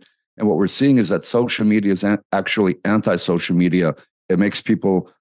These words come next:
more alone and isolated, and it drives what's called the comparison effect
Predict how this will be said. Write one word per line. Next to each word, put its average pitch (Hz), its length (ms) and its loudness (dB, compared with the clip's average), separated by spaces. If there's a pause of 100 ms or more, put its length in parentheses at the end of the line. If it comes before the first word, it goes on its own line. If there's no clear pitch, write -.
more 95 180 0
alone 107 460 2
and 92 160 -2
isolated, 98 600 0
and 87 140 0
it 85 160 -4
drives 107 460 0
what's 95 140 -2
called 104 260 -2
the 92 100 0
comparison 113 720 0
effect 82 480 -4